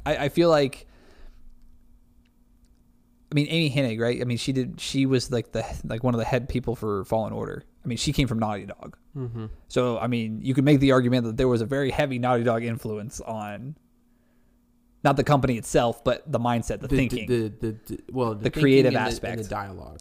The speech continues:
Speaker 2: I think
Speaker 1: Um,
Speaker 2: dialogue, you can
Speaker 1: Yeah. Um, but Fallen Order was, it was amazing. It was
Speaker 2: Yeah.
Speaker 1: an E A game, but it wasn't
Speaker 2: It wasn't,
Speaker 1: just an
Speaker 2: it
Speaker 1: E A.
Speaker 2: wasn't, I wouldn't even call it an E A game. I'd call it a Respawn game.
Speaker 1: Well, that's,
Speaker 2: Respawn
Speaker 1: that's an
Speaker 2: did
Speaker 1: E A studio, though.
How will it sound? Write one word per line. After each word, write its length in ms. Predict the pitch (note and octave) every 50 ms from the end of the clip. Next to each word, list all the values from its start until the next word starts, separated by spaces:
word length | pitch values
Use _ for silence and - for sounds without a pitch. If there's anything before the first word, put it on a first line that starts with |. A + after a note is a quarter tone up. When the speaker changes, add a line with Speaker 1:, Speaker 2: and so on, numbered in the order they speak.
| - -
Speaker 2:
I 40 | -
think 120 | B2+ C#3
Speaker 1:
Um, 100 | B2+ A#2
Speaker 2:
dialogue, 400 | A2 G#2+ G#2 G#2+ G#2+ G2+ G2+ G2+ - -
you 120 | A2 G#2+
can 220 | - - A2 F#2 F2 - _ - - -
Speaker 1:
Yeah. 220 | E3 C#3+ A2+ G2+ - - _ _ _ _ _ -
Um, 400 | - C3+ B2+ A#2 A2 A2 A2 - - - - - - - - - - -
but 140 | - D3+ C#3+
Fallen 240 | - D3 D3+ D3+ D3
Order 180 | D3 D3+ D3 C3+
was, 220 | B2 A#2 - - - _ _ _ _ _ _ _ _ _ _ -
it 120 | A#2+ A#2
was 120 | A#2 A#2 A#2+
amazing. 520 | B2+ C#3+ F3+ F#3 E3+ C#3 B2+ A2 F2+ - - - _ _ -
It 120 | C#3 C#3
was 120 | C3+ B2+
Speaker 2:
Yeah. 40 | B2+
Speaker 1:
an 60 | A#2+ D3+
E 140 | G3+ G#3 F3+
A 120 | F3 F3
game, 520 | E3+ F#3 F#3 F3 D#3+ D3 C3+ C3 B2+ B2+ C3 C3
but 360 | C3+ C#3 C3+ A#2+ - - _ _ _ _ _ _ _ - - _ _ _ _ _ _ _ _ _ _ _ _ _
it 160 | - B2+ A#2 - _ _ _ _
wasn't 460 | - D#3+ D3 D3 D3 D3 C#3 C3 A2+ - _ _ _ _ _ -
Speaker 2:
It 120 | - D3+ D3
wasn't, 240 | C#3 F3 - - F#3+
Speaker 1:
just 120 | F3+ D#3
an 80 | C3 C3+
Speaker 2:
it 40 |
Speaker 1:
E 20 | D3
A. 60 | C#3
Speaker 2:
wasn't, 500 | C#3 C3+ B2+ B2 A#2+ A#2 A2 - - -
I 160 | - A#2+ C#3
wouldn't 240 | D#3 E3 E3+ D3+ D3
even 200 | C3+ A#2+ A#2 A2+
call 200 | G#2+ - A#2 A#2
it 80 | A#2 G2
an 100 | G2+ G#2
E 140 | G#2 G2+ G2+
A 80 | F#2+
game. 240 | F#2 F2+ F#2+ F2 D2
I'd 240 | F2 A#2 C#3 C3+ B2+
call 220 | - - C3+ B2+
it 60 | B2 A2
a 40 |
Respawn 640 | G#2 G#2 G#2+ G#2+ G#2+ G2 - - F#2 F2 E2 - -
game. 260 | - B1+ - - - - -
Speaker 1:
Well, 100 | D#3 E3+ F#3
that's, 80 | C#3+
Speaker 2:
Respawn 200 | - D#3+ D3+ C#3
Speaker 1:
that's 180 | B2+ C#3 C3+ A#2
an 60 | C#3
Speaker 2:
did 60 | C3 C3+
Speaker 1:
E 60 | B2+
A 80 | A#2+ -
studio, 360 | - - C#3 B2+ A2 - -
though. 220 | - A#2+ - -